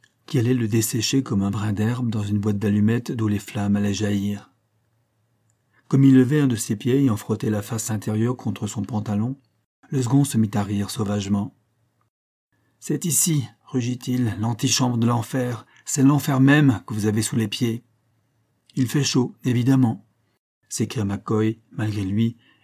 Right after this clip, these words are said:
et tout en s'essuyant la figure de son mouchoir d'indienne. « Voici Mangareva », dit le capitaine Davenport, en se penchant sur la table et en indiquant du doigt un petit point noir marqué sur le papier blanc. «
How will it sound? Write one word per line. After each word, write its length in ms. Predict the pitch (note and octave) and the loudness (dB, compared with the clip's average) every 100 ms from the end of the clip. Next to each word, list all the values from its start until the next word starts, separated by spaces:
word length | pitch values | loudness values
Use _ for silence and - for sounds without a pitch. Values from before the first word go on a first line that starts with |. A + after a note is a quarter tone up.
| _ | _
et 80 | - | -10
tout 180 | A2 - | -6 -4
en 60 | A#2 | -2
s'essuyant 380 | C3+ A#2 B2+ | -2 -2 -2
la 100 | G#2+ | -2
figure 400 | G2 A#2 G#2+ G#2 | -4 -4 -4 -4
de 100 | G2 | -4
son 200 | G2 - | -6 -2
mouchoir 380 | G#2+ G#2 - G#2 | -2 -2 -4 -4
d'indienne. « 520 | G#2 G2+ G2 G2+ G2 - _ _ _ _ _ _ _ _ _ _ _ _ _ _ _ _ _ _ _ - | -2 -2 -2 -2 -4 -6 _ _ _ _ _ _ _ _ _ _ _ _ _ _ _ _ _ _ _ -4
Voici 300 | D3+ D3 F3 | -2 4 4
Mangareva », 720 | D3 C#3 C3 C3 B2+ C3 - _ _ _ _ - | 4 2 0 -2 -4 -6 -14 _ _ _ _ -4
dit 80 | G#2 | -2
le 100 | G2 | -2
capitaine 480 | G#2 - G2+ G2 G2 | -4 -6 -4 -2 0
Davenport, 580 | G2 G2 G2 A2+ G2+ - - | -2 -4 -4 -6 -8 -14 -20
en 120 | - A2+ | -14 -8
se 160 | - | -8
penchant 380 | A2 G#2 - G#2+ | -6 -8 -6 -6
sur 180 | - G#2 | -4 -6
la 100 | G2 | -6
table 440 | - G2+ G2+ G#2 - _ _ _ _ G3 | -6 -6 -6 -10 -14 _ _ _ _ -2
et 40 | |
en 140 | A#2+ | 0
indiquant 400 | A2+ A2 A2+ C3+ | 2 0 0 -2
du 100 | A#2 | -2
doigt 220 | G2+ A2 B2+ | -2 -2 -2
un 100 | G#2 | -4
petit 220 | - G#2 | -8 -10
point 180 | - G2+ | -2 0
noir 380 | G#2+ B2 B2 C3 | 0 -2 -6 -6
marqué 320 | G2+ - B2+ | -8 -6 -10
sur 160 | - | -4
le 100 | G2+ | -6
papier 300 | G2 G2+ - | -6 -8 -6
blanc. « 320 | G2 G2 G2 | -6 -6 -8